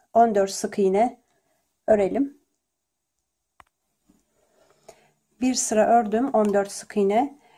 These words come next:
Ee, şimdi kırk birinci sıradayım. Beş tane sık iğne yapacağım.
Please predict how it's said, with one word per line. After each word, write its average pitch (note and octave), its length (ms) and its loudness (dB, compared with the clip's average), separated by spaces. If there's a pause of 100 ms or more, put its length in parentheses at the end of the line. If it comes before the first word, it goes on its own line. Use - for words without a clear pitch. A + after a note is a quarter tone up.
(120)
Ee, G3+ 320 -2
şimdi A#3+ 600 -4
kırk A#3 300 -10
birinci G#3+ 340 -4
sıradayım. G3+ 760 -2 (2750)
Beş A#3 260 -4
tane G#3 340 0
sık - 260 -12
iğne G3+ 180 0
yapacağım. F#3+ 640 -4